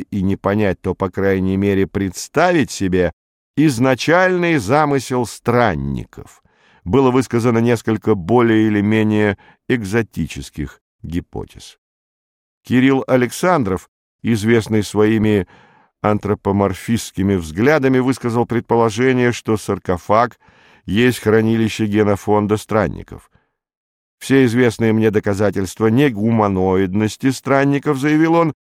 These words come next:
«являются по сути своей косвенными. На самом же деле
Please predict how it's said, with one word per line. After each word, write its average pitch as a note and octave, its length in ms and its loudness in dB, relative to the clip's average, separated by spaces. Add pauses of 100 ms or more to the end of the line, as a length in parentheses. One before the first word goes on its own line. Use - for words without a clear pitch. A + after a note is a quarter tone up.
(240)
«являются C#3 680 2
по B2 180 0
сути C3 320 -4
своей B2 400 0
косвенными. E2 760 -2
На G#2 140 0
самом B2+ 380 0
же D3 140 -2
деле F3 400 2